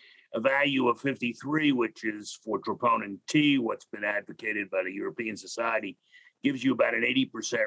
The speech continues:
rule-in rate. A value of a hundred, which is what we use at the Mayo Clinic, to take into account the fact that there are so many other people who are not classic presenters who will have elevations, gives you a, a rule-in rate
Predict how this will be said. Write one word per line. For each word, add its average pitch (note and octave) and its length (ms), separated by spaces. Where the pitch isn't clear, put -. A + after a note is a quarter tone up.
rule-in B2+ 420
rate. G2+ 320
A G2+ 60
value B2 400
of G#2+ 120
a G2+ 80
hundred, B2+ 460
which G#2 200
is G2 120
what G#2+ 220
we A2 80
use A2 380
at G2 100
the G2+ 60
Mayo A2 320
Clinic, B2+ 420
to - 100
take C3 380
into C#3+ 380
account C3 500
the G#2+ 80
fact A#2 320
that G2 140
there G2+ 120
are F#2+ 60
so C3 200
many A#2 280
other C3 240
people A2 640
who A#2 160
are G2+ 240
not D3 300
classic A2 580
presenters G2 600
who A2 100
will A2 140
have A2 200
elevations, G2+ 800
gives B2+ 260
you B2+ 240
a, A2 320
a - 20
rule-in A#2+ 640
rate A2 300